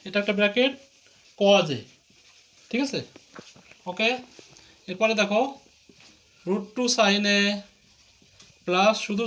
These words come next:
sin A, আর এই দুই থেকে এক বিয়োগ করলে কি হয়? এক হবে, এক গুণ cos A, তার মানে cos A হচ্ছে, cos A। তো এখন দেখো, আমরা সাইড চেঞ্জ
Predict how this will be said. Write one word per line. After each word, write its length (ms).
sin 260
A, 20
আর 140
এই 60
দুই 200
থেকে 200
এক 100
বিয়োগ 180
করলে 200
কি 120
হয়? 140
এক 160
হবে, 160
এক 80
গুণ 140
cos 260
A, 20
তার 180
মানে 140
cos 240
A 80
হচ্ছে, 240
cos 240
A। 20
তো 120
এখন 160
দেখো, 180
আমরা 220
সাইড 200
চেঞ্জ 140